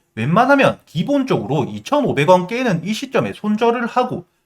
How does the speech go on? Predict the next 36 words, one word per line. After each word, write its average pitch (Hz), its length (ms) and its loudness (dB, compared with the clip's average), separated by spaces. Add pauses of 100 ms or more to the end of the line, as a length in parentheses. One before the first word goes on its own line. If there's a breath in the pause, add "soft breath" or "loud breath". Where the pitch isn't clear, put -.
(140)
주가가 151 440 4
지지를 156 360 -2
받는 139 280 0
구간에서 117 480 -6
추가 190 260 -4
매수하시는 131 500 -4
게, 85 200 -10 (260)
다시 165 260 -2
한번 131 360 4 (200)
신규 220 380 -2
매수를 247 380 -2
하시는 196 260 -4
게 135 80 -2
좋다고 165 460 -4
몇 104 260 -8
번이나 254 400 2
반복해서 139 460 -6
이야기 110 280 -2
드렸지만 143 600 2 (500)
아무래도 175 380 0
여러분들이 135 560 0
손절이 202 340 -4
쉽지 - 300 -8
않으신 190 380 0
분들도 110 440 -4
많으실 123 400 -6
거라고 135 240 2
생각을 143 320 4
합니다. 139 380 2 (440)
그렇기 220 280 -2
때문에 180 240 0
지금부터 165 480 -2
여러분들이 131 760 0
이 117 280 -8
고점에서 247 640 -2
매수하셔가지고 139 840 -2